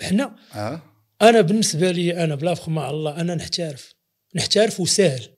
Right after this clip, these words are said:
Speaker 2: وغادي ن-، غادي نسولك على هذا السؤال، راه عندي
Speaker 1: مم.
Speaker 2: الحمد لله
Speaker 1: مم.
Speaker 2: موجدو،
Speaker 1: آه.
Speaker 2: برافو عليك
Speaker 1: آه.
Speaker 2: منين جبتيها.
Speaker 1: مم.
Speaker 2: انا بغيت نعرف واحد الحاجه اخويا مدين، نحيدو من هاد الدوسي ديال لي فار
Speaker 1: مم.
Speaker 2: وترانسفير.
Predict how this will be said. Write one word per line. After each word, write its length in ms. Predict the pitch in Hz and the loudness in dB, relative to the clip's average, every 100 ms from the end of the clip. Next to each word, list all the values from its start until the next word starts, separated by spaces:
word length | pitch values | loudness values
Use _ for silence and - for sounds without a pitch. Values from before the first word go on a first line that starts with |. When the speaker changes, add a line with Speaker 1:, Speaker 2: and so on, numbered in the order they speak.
| _ | _
Speaker 2:
وغادي 240 | 110 117 131 | -8 -4 -4
ن-، 100 | 123 | -4
غادي 140 | 127 135 | -2 0
نسولك 340 | 131 180 175 | 0 -2 -6
على 80 | 117 | -6
هذا 60 | |
السؤال، 260 | 110 117 107 | -4 -2 -4
راه 100 | 104 | -4
عندي 240 | 104 110 | -6 -6
Speaker 1:
مم. 60 | 127 | -6
Speaker 2:
الحمد 300 | 131 107 95 | -6 -8 -10
لله 200 | 98 98 | -8 -6
Speaker 1:
مم. 180 | - 98 | -6 -8
Speaker 2:
موجدو، 360 | 120 101 110 | -6 -6 -6
Speaker 1:
آه. 140 | 131 117 | -8 -8
Speaker 2:
برافو 360 | 113 117 104 | -6 -4 -4
عليك 280 | 101 104 110 | -8 -8 -12
Speaker 1:
آه. 120 | 98 | -12
Speaker 2:
منين 140 | 98 98 | -10 -8
جبتيها. 540 | 98 87 - 120 123 160 | -10 -12 -12 -12 -12 -10
Speaker 1:
مم. 140 | 123 - _ _ _ _ _ _ _ _ | -12 -12 _ _ _ _ _ _ _ _
Speaker 2:
انا 120 | 123 139 | -10 -8
بغيت 180 | 143 | -8
نعرف 200 | 135 107 | -8 -8
واحد 120 | 117 104 | -8 -10
الحاجه 340 | - 113 104 | -10 -12 -10
اخويا 200 | 104 104 | -12 -12
مدين، 360 | 90 110 104 - _ _ _ | -12 -12 -14 -16 _ _ _
نحيدو 320 | - 120 107 | -16 -12 -12
من 60 | 98 | -12
هاد 100 | 90 | -12
الدوسي 320 | 85 95 - | -12 -12 -12
ديال 340 | 87 85 80 - _ | -14 -20 -20 -20 _
لي 140 | 90 | -20
فار 300 | - 104 95 | -16 -12 -10
Speaker 1:
مم. 280 | 78 78 - _ _ _ | -10 -14 -20 _ _ _
Speaker 2:
وترانسفير. 520 | - 90 - 147 143 | -20 -10 -10 -10 -14